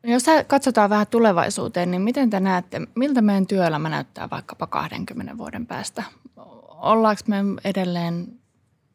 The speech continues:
vakitöissä ka-, yli yhdeksänkymmentä prosenttia vai kahdeksankymmentä prosenttia suomalaisista vai, vai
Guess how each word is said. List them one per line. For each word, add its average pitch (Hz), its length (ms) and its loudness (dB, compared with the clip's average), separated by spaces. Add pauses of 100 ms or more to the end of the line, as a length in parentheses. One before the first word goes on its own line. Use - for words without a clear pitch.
(280)
vakitöissä 170 800 -6 (800)
ka-, - 180 -2
yli 170 240 2
yhdeksänkymmentä 175 760 -4
prosenttia - 720 -14 (200)
vai - 160 -10
kahdeksankymmentä 196 680 -8
prosenttia 190 420 -10
suomalaisista 190 840 -8
vai, 170 220 -12 (100)
vai 180 200 -8